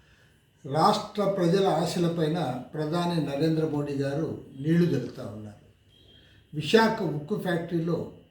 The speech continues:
ఎవరైతే పని చేస్తున్నారో ఆ కార్మికులందరూ కూడా పదహైదు సంవత్సరాల అనుభవం ఉన్నవారు, నలభై ఐదు ఏళ్ల వయసు ఉన్న వారందరూ కూడా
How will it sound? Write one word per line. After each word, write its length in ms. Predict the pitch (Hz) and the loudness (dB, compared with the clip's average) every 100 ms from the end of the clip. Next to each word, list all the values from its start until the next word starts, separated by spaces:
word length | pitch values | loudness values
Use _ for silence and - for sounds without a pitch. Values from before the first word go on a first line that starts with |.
| _ _ _ - | _ _ _ 0
ఎవరైతే 380 | 160 180 175 196 | 2 2 2 0
పని 340 | 147 156 170 | 0 2 4
చేస్తున్నారో 440 | 170 170 160 156 165 | 4 2 -2 -2 -2
ఆ 60 | |
కార్మికులందరూ 840 | 160 - 147 147 160 156 139 147 143 | -4 -2 -2 -2 -2 -2 -2 -2 -2
కూడా 200 | 135 156 | -2 -2
పదహైదు 460 | - 139 147 147 | -4 -4 -2 -2
సంవత్సరాల 760 | 139 147 147 147 - 143 143 143 | -2 -4 -4 -6 -4 -4 -4 -6
అనుభవం 420 | 127 131 147 135 | -4 -4 -2 0
ఉన్నవారు, 540 | 135 131 127 127 156 220 - 131 | 0 0 -2 -4 -6 -8 -12 -8
నలభై 380 | 135 143 147 | -6 -4 0
ఐదు 120 | 139 135 | 0 0
ఏళ్ల 220 | 147 156 | 0 -2
వయసు 340 | 123 143 143 | -2 -4 -4
ఉన్న 100 | 147 135 | -4 -2
వారందరూ 480 | 131 120 123 123 | -4 -4 -8 -10
కూడా 460 | 123 131 160 101 | -8 -4 -4 -6